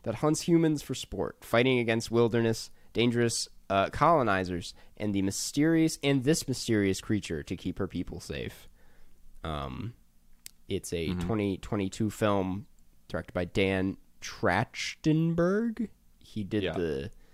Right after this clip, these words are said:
Speaker 1: Cloverfield movie, which I, or Cloverfield Lane, which I never saw. Uh,
Speaker 2: Yeah,
Speaker 1: which is
Speaker 2: it's the one with,
Speaker 1: shocking.
Speaker 2: uh,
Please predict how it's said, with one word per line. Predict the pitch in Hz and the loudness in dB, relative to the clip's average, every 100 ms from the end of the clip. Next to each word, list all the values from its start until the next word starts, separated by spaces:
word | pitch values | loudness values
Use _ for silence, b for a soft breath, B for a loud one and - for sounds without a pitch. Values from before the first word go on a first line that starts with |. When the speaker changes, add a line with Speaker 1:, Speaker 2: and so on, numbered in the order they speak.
| b b b b - | b b b b -2
Speaker 1:
Cloverfield | 127 135 160 - 180 175 | 2 4 2 4 4 4
movie, | 170 190 165 | 4 2 2
which | 135 | 4
I, | 147 143 | 6 6
or | - 127 | 4 0
Cloverfield | - 156 143 147 110 | 2 2 4 2 2
Lane, | 110 104 82 78 104 _ | 2 2 0 -4 -8 _
which | - 107 | -4 2
I | 113 113 | 4 4
never | 117 131 160 | 4 4 4
saw. | 156 120 78 65 - _ _ _ | 2 2 2 -2 -8 _ _ _
Uh, | 92 92 90 101 - | -2 0 0 -2 -2
Speaker 2:
Yeah, | 101 82 | 0 2
Speaker 1:
which | |
is | 117 - | 0 -4
Speaker 2:
it's | 113 - | -6 2
the | |
one | 139 131 | 4 4
with, | 113 | 2
Speaker 1:
shocking. | - 98 | 0 0
Speaker 2:
uh, | 95 87 85 | 2 2 0